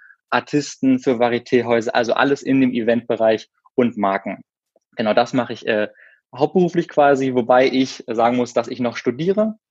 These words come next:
Ich studiere jetzt momentan im sechsten und meinem letzten Semester B W L, was ich jetzt in diesem Sommer beende, aber habe nebenher quasi mir diese Videoproduktion aufgebaut.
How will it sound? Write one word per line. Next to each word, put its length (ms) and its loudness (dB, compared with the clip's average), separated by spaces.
Ich 100 -8
studiere 260 -2
jetzt 120 -6
momentan 260 -4
im 80 -4
sechsten 300 0
und 100 -8
meinem 180 -2
letzten 260 -2
Semester 380 -4
B 180 -2
W 60 4
L, 320 4
was 140 -2
ich 20 -2
jetzt 120 -4
in 60 0
diesem 160 -2
Sommer 240 4
beende, 540 2
aber 180 -4
habe 180 -4
nebenher 400 2
quasi 320 -2
mir 300 -4
diese 220 -2
Videoproduktion 800 2
aufgebaut. 560 -2